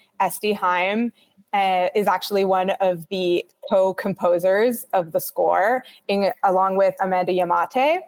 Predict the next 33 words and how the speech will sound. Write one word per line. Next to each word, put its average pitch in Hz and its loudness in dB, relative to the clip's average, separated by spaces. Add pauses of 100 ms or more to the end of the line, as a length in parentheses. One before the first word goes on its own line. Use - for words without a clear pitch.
(400)
And 202 0
they 208 2
previously 226 0
collaborated 180 2
on 180 0
Do 190 -4
Revenge, 175 0
which 175 -6
is 170 -4
another 175 0 (100)
great 180 -2 (100)
teenage 175 -2
girl 165 0
Netflix - -4
movie. 180 0 (100)
And 202 0 (840)
it's 165 0
so 240 2
fitting 214 0
that 185 2
Este 202 -2
Haim 196 0
would 185 2
work 285 2
on 254 2
this 247 0
because 185 -2 (220)
they 302 2
had 196 0
a 185 2
small 180 0
part 185 0
in 180 -2